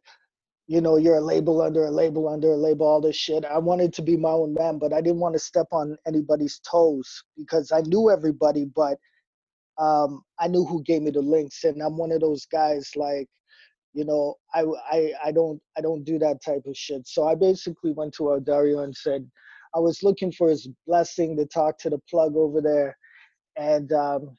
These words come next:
he said he respected the fact that I came to him because he gave me the link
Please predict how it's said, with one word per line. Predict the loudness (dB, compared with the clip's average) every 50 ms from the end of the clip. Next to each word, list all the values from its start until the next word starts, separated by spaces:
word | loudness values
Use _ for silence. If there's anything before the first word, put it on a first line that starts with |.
| _ _ _
he | -6 -4 -4 -4
said | -2 0 0 0 0
he | 0 -2 -2
respected | -2 -2 -4 -6 -6 -6 -6 -6 -6 -6 -8 -8
the | -6 -8
fact | -8 -6 -6 -6 -4 -6 -6 -10 _ _ -10
that | -8 -6 -6 -8 -8 -10
I | -12 -12 -12 _
came | -8 -6 -6 -6 -8 -8
to | -6 -6 -6
him | -6 -6
because | -10 -12 -10 -8 -10 -10 -8 -8
he | -10 -8
gave | -4 -4 -4 -4
me | -4 -6
the | -6 -6
link | -6 -6 -6 -6 -8 -10